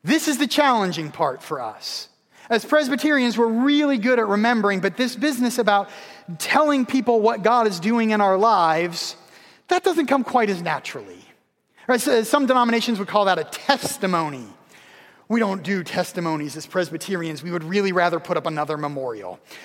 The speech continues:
It's a lot easier for us to write down some minutes than to, than to tell people what God's done in our lives. But, but it, it, it just doesn't, it doesn't come naturally to us. It feels odd. We don't want to be awkward. We don't want to be offensive.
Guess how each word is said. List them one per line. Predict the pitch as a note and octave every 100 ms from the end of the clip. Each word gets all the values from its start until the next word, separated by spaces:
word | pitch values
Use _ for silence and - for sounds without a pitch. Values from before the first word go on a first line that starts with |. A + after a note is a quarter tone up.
| -
It's | G3
a | A3
lot | G3+ A3 A3 G#3
easier | G3 F3 F3 E3
for | G#3
us | E3+ -
to |
write | F3+ G3 F#3+
down | F3+ F3+
some | F#3 G3 G3+
minutes | C4 F#3 -
than | - G3+
to, | G3+ - -
than | - A#3+
to | A3
tell | - C#4+ D#4
people | - G#3 G3
what | G#3 G3+
God's | G#3+ G#3 D#3+
done | G3+
in | G3
our | G3+ A3+
lives. | E4+ C#4+ F#3+
But, | B3 B3+ - - -
but | D4+
it, | C4+ - - -
it, | C4 B3 B3+ - - C4
it | A#3
just | E4+
doesn't, | D#4 C#4+ A#3+
it | G#3+
doesn't | D4+ D4 G#3 -
come | - C4 A3
naturally | C4 B3+ A#3 G3
to | - F#3
us. | E3+
It | F#3+
feels | - D4 C4+
odd. | - A3+ G#3+ G3
We | A3+
don't | D4
want | D4 D4
to |
be | C4+
awkward. | C4 A3 B3 - A3
We | G3+
don't | A3+ C4
want | C4+
to |
be | A#3+ B3
offensive. | - - A3+ - G3 D#3